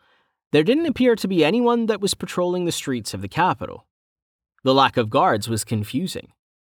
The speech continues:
The Seelie could have increased their presence, even if the Unseelie opposed that idea, at least in those quarters of the city that had been.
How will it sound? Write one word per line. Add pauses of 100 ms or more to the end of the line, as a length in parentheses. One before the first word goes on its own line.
(320)
The
Seelie (120)
could
have
increased
their
presence, (500)
even
if
the
Unseelie
opposed
that
idea, (760)
at
least
in
those
quarters
of
the
city
that
had
been.